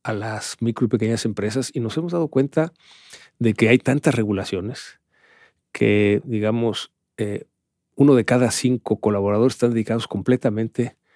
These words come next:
a cumplir con las regulaciones. Esto nos hace tremendamente improductivos. Entonces, tenemos que ayudarle a la micro y pequeña empresa para ser más productiva, eh, exigirle al gobierno a que haya menos,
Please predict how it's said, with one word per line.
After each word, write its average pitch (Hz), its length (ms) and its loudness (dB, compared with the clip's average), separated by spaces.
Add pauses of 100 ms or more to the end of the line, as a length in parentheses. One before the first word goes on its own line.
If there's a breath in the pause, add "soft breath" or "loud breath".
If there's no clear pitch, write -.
(200)
a 120 80 -12
cumplir 113 420 -2
con 107 140 -2
las 98 140 -8
regulaciones. 104 500 -4
Esto 127 180 -6
nos 104 140 -6
hace 110 220 -6
tremendamente 104 760 -6
improductivos. - 880 -10 (380 soft breath)
Entonces, - 220 -8
tenemos 147 320 -2
que 131 80 6
ayudarle 117 640 2 (380)
a 104 100 -8
la 98 120 -8
micro 120 220 2
y - 20 2
pequeña 107 280 2
empresa 107 640 -2 (360)
para 98 500 -4
ser 113 320 0
más 110 160 -4
productiva, 104 720 -2 (560 soft breath)
eh, 95 260 -4 (120)
exigirle 127 580 2
al 110 140 0
gobierno 113 600 2
a - 160 -16
que 104 140 -4
haya 101 280 -2
menos, 117 680 -2